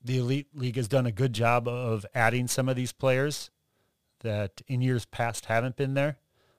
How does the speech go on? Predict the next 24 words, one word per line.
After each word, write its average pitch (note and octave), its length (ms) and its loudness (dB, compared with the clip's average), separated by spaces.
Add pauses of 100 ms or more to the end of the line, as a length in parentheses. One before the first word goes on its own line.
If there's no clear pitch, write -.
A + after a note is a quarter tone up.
(160)
Um, G#2+ 240 0
they're D3 320 2
always C3 360 4
the B2+ 100 2
ones A#2 320 0
that G#2+ 120 -2
I A2 140 2
circle F3+ 340 -4
'cause - 120 -8
I B2+ 80 2
know B2 180 0
I'm A2 100 0
probably B2+ 380 -4
not C3 180 -4
gonna A#2 180 -6
have A#2+ 200 -2
a A2 40 -2
chance G#2+ 320 -6
to A2+ 100 -8
see B2 200 -2
'em A#2 120 -2
during A2+ 180 -2
the C#3 80 -4
season D#3+ 460 -2